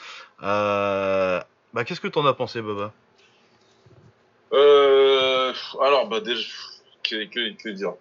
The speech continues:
Speaker 2: Un tout petit peu de contexte, hein, donc comme, euh, Lucas vous, vous expliquait tout à l'heure, c'est combat au top du top ten, là, de la catégorie. On a City Shy, je pense, qui trône, euh, au sommet en ce moment.
Speaker 1: Numéro un,
Speaker 2: Ouais.
Speaker 1: ouais, puis après deux, trois, quatre à peu près égales, c'est Grigorian, euh, Alazov et, euh, Petrosian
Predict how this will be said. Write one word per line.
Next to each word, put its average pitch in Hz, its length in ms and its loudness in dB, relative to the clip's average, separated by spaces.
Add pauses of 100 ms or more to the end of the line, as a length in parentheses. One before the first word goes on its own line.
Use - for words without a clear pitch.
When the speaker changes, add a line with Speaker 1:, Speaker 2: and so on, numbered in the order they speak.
(240)
Speaker 2:
Un 104 60 -8
tout 135 140 -10
petit 135 140 -2
peu 123 120 -6
de - 40 -10
contexte, 165 380 -6
hein, 147 80 -2
donc 123 160 -8
comme, 110 180 -4
euh, 104 140 -2
Lucas 104 280 -4
vous, 92 400 -14
vous 92 120 -12
expliquait 104 340 -14
tout 190 180 -18
à 98 100 2
l'heure, 143 260 0 (460)
c'est 101 460 -4
combat 113 280 -2
au 104 360 -2
top 123 200 -4
du - 120 -14
top 104 200 -8
ten, 156 180 -4
là, 123 120 -2
de 101 100 -4
la 101 80 -4
catégorie. 104 640 -8
On 113 40 -6
a 104 40 -6
City - 300 -14
Shy, 120 220 -2
je - 120 -8
pense, 110 240 -8
qui 98 80 -20
trône, 95 300 -12
euh, 82 260 -16 (220)
au 101 80 -12
sommet 104 360 -4
en 120 100 -2
ce - 120 -8
moment. 123 280 -4 (100)
Speaker 1:
Numéro 131 500 -2
un, 165 140 6
Speaker 2:
Ouais. 160 160 8
Speaker 1:
ouais, 170 60 6
puis 151 160 0
après 151 240 0
deux, 147 100 -4
trois, 143 220 -2
quatre 147 240 -6
à 123 60 -6
peu 131 120 -12
près 127 300 -6
égales, 139 240 -6
c'est 123 240 -10
Grigorian, 123 580 -4
euh, 117 280 -6
Alazov 113 440 -6
et, - 40 -14
euh, 107 180 -10
Petrosian 98 500 -18